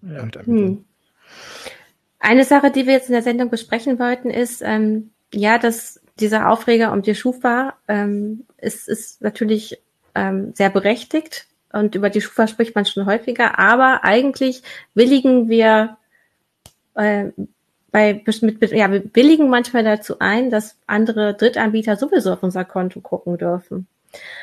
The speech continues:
Speaker 3: Und da wollten wir mal hingucken. Also was
Speaker 1: Mhm.
Speaker 3: die schufa machen will, ist das eine. Was wir längst zulassen,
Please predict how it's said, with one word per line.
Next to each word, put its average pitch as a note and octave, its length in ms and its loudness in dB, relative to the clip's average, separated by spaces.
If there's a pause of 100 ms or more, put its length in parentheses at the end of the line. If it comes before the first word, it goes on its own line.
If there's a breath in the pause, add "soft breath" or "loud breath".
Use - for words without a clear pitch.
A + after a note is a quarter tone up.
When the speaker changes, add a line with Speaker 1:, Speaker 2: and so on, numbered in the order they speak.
(240 loud breath)
Speaker 3:
Und G3+ 200 0
da A#3 200 4
wollten G#3 260 6
wir G3 120 4
mal F#3+ 140 0
hingucken. F#3+ 720 -4 (160)
Also G3+ 400 -2
was G#3 120 0
Speaker 1:
Mhm. - 60 -10
Speaker 3:
die G#3+ 80 -4
schufa D4 280 4
machen C4 260 2
will, B3 120 6
ist A3+ 180 0
das G#3 140 -4
eine. C4+ 420 2 (380 loud breath)
Was A3 200 2
wir A3+ 360 4
längst G#3 400 -2
zulassen, A#3+ 800 4